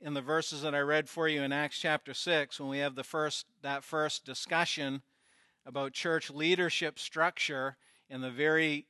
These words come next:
beginning of the church, when Peter says, "There's too much for us to do, we cannot do it all," the apostles, "We, we cannot do it all," he says specifically,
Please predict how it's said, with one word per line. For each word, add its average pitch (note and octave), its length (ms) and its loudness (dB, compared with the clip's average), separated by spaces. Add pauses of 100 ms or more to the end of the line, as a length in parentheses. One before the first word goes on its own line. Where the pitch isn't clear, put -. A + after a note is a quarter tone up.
(100)
beginning D#3 720 6
of D3+ 220 -2
the C3 80 -8
church, D3+ 600 0 (420)
when C#3+ 180 -4
Peter A3 420 6
says, F3+ 680 8 (360)
"There's D#3+ 480 2
too B3 320 6
much A3+ 460 8
for G3 240 4
us A3 320 4
to G3 140 -2
do, A3 340 4
we F3+ 180 0
cannot G#3 800 6
do G#3 260 4
it F3+ 120 8
all," D#3+ 680 6 (880)
the C#3 80 -8
apostles, F#3+ 640 8
"We, E3+ 240 -2
we E3 140 0
cannot G3+ 480 6
do F#3+ 160 4
it E3 100 4
all," D#3+ 520 4 (580)
he D#3 160 -6
says F#3+ 380 4
specifically, D#3+ 840 -4